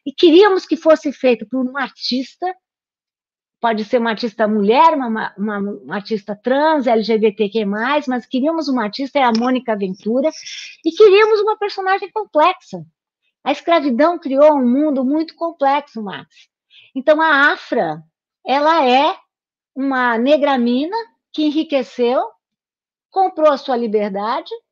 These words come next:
como várias negras minas espalhadas por todas as cidades negras desse Brasil, que não são só Rio e São Paulo, são Recife, Salvador,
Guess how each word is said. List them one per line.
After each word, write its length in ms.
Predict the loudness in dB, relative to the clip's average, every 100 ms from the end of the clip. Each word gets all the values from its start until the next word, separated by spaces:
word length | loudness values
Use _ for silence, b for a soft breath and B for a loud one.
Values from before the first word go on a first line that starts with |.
| _ -12
como 200 | -8 -4
várias 440 | 0 0 0 0
negras 380 | -2 -2 -4 -4
minas 540 | -4 -4 -4 -6 -6
espalhadas 960 | -12 -16 -12 -8 -4 -2 -2 -2 -6 -10
por 160 | -12 -10
todas 380 | -2 0 0 -2
as 120 | -4
cidades 440 | -4 -2 -2 -2
negras 460 | -2 0 -2 -4 -6
desse 300 | -6 -6 -8
Brasil, 600 | -6 -6 -8 -8 -8 -8 -12 _ b b b
que 100 | -2
não 160 | 0 0
são 200 | 0 -2
só 260 | 0 0
Rio 320 | 2 4 4
e 60 | 2
São 260 | -2 -8 -6
Paulo, 420 | -2 2 2 0
são 180 | -6 -6
Recife, 720 | -6 -8 -8 -4 -2 -4 -8
Salvador, 920 | -8 -6 -6 -8 -8 2 6 6